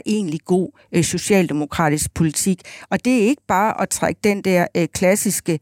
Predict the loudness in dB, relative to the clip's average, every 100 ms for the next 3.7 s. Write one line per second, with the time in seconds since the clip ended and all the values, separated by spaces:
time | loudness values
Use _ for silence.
0 | _ _ -2 0 0 -2 -8 -12 -4 2
1 | 2 2 -2 -2 2 2 2 -2 -2 0
2 | 0 0 2 0 0 0 0 0 -2 -2
3 | 0 0 2 0 0 0